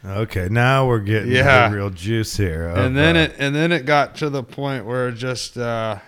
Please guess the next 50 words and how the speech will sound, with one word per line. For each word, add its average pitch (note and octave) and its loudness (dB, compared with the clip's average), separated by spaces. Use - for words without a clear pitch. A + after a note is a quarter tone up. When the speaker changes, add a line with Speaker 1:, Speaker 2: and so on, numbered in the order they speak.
Speaker 2:
yeah, C3 -2
how, B2 -4
you A#2+ -8
know, A#2 -6
moving B2 -4
up B2 -4
a A#2+ -8
class, A#2+ -2
moving, A#2+ -8
you A#2 -8
know, A2+ -8
bigger, A#2+ -6
more A#2+ -8
stuff. A#2+ -6
Um, G#2+ -8
you A#2 -8
know, A#2 -4
really B2+ -4
my A2+ -8
true A#2+ -8
passion, G#2+ -6
yeah, G#2+ -8
racing. G2+ -8
Speaker 1:
Okay, F2 -6
so - 0
what C3 2
did C#3 -4
Speaker 2:
Yeah. G#2 0
Speaker 1:
you G#2+ 2
race G#2+ -2
first? - -8
What's G#2+ -4
the G2+ -6
first G#2 -4
car G#2 0
you're F#2 -4
in? F2 -4
What G2+ -6
class G2+ -4
were G#2 0
you F#2 0
in? F#2 0
What F2 -2
was F#2 -4
Speaker 2:
Stock C3+ 0
Speaker 1:
it? - -14
Speaker 2:
cars C3 0
all C3 0
the C3 -4
way, B2+ 0